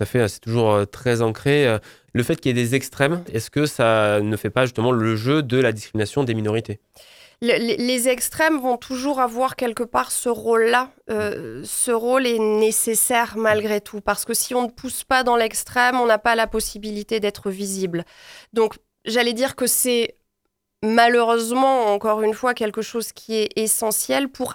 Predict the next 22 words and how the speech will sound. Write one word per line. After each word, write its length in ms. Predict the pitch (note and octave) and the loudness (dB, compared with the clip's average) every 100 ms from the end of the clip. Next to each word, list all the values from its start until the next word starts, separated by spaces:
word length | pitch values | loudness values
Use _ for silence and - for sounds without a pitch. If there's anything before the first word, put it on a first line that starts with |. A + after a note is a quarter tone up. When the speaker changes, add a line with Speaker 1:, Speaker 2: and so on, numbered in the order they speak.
| - | 0
Speaker 2:
après 680 | C4 C4 - - D4 C#4+ B3 _ _ _ _ - - | 0 0 -10 -6 -4 -4 -8 _ _ _ _ -18 -16
trouver 340 | - A#3+ B3 | -8 -2 -2
sa 180 | A#3+ A3+ | 0 -4
place. 460 | - - - - | -2 -2 -2 -2
Speaker 1:
Hmm. 100 | A#2 G2 _ _ _ _ _ _ _ _ _ _ _ _ | -2 -4 _ _ _ _ _ _ _ _ _ _ _ _
Speaker 2:
C'est 380 | - B3+ A#3 A#3 | -6 0 2 2
quelque 320 | B3+ A#3+ B3+ | -2 -2 -4
chose 300 | - C#4+ - | -2 -2 -4
qui, 280 | - A#3 A3+ | -6 -4 0
euh, 100 | G#3+ | 0
qui 300 | G#3+ A#3 A3+ | -4 -4 2
est, 180 | G#3 G3+ | 4 4
euh, 180 | F#3+ F#3+ | 4 2
j'allais 220 | G#3 G#3 | -2 -2
dire, 200 | A3+ A3 | -4 -4
vivace 600 | G3+ A#3 A3+ B3 A#3+ A3+ | -6 -2 2 2 2 0
au 140 | G#3+ | 0
départ, 560 | G#3+ G#3 A#3+ C#4+ - - _ - - - - | -2 0 2 2 -2 -14 _ -20 -20 -10 -2
euh, 120 | G3+ | -2
qui 280 | G3+ - A#3 | -2 -8 -2
va 260 | A3+ A3+ | 2 2
déranger, 720 | G#3 A#3+ A3+ A#3+ A3 A#3 D4 | 2 0 2 0 2 -2 -4